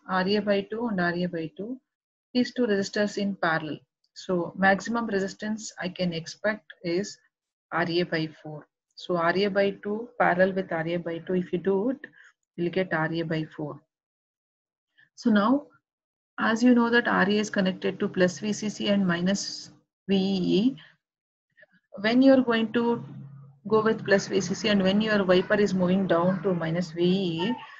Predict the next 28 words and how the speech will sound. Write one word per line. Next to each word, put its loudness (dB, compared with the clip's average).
that 6
can 2
be 4
decided -2
based 2
on -4
the 0
polarity 6
of 4
your 2
offset. 2
So -12
just 0
observe 2
here, -2
if -4
V 2
O 2
O, 2
output 2
offset -2
voltage -4
is -6
positive, -2
when 4
the 6
output -2
of 0